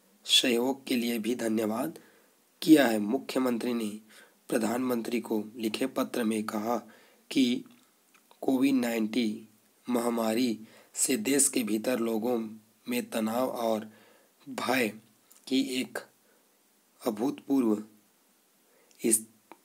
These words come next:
स्थिति निर्मित हुई है। तो हमारे भूपेश बघेल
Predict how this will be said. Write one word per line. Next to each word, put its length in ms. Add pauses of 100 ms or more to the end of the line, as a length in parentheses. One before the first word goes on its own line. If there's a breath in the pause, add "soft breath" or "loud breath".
(400)
स्थिति 440
निर्मित 480 (360 loud breath)
हुई 280
है। 220 (680)
तो 300 (420 loud breath)
हमारे 280
भूपेश 460
बघेल 500